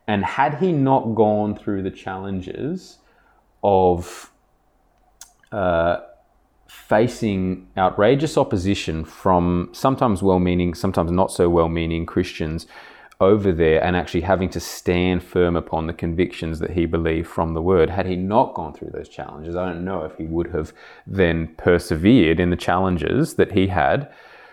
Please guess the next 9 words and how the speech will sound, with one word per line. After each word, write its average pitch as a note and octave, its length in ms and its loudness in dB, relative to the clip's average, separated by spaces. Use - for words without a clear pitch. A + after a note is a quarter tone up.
when G2 280 0
he F#2 120 -6
faced, - 720 -6
uh, F2 480 -4
cannibals F#2 800 -4
in F2+ 300 -6
the F#2 80 -4
New F#2+ 200 -2
Hebrides. A#2 560 -6